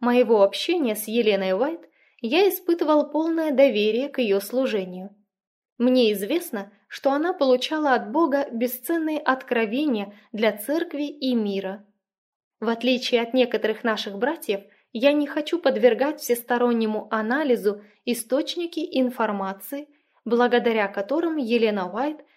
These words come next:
могла писать свои книги. Основа великого храма истины,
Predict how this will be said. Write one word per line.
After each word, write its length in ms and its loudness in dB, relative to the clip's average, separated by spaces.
могла 400 0
писать 480 -4
свои 240 0
книги. 560 -4
Основа 500 2
великого 520 2
храма 440 0
истины, 720 -6